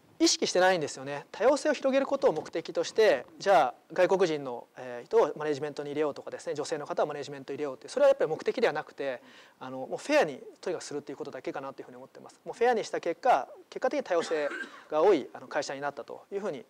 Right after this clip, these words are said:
あの、思っているという形ですね。ただやはりグローバル戦っていくには、やっ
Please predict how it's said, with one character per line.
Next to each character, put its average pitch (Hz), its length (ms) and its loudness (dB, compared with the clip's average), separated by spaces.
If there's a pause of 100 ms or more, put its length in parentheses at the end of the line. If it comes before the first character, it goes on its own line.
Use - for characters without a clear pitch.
あ 127 80 -18
の、 123 80 -18
思 127 160 -16
っ - 40 -16
て 117 400 -14
い 131 60 -18
る 123 80 -14
と - 80 -20
い 120 60 -18
う - 20 -20
形 - 300 -18 (280)
で 139 100 -18
す - 100 -20
ね。 127 160 -20 (400)
た - 80 -6
だ 214 60 -2
や - 20 2
は 240 60 2
り 180 40 2
グ 165 120 0
ロ 294 80 4
ー - 20 2
バ 294 100 6
ル - 80 0
戦 156 200 -8
っ 151 60 -2
て 160 200 -4
い 151 40 -2
く 190 200 -2
に 160 100 -8
は、 143 80 -8
や 135 60 -6
っ 127 60 -12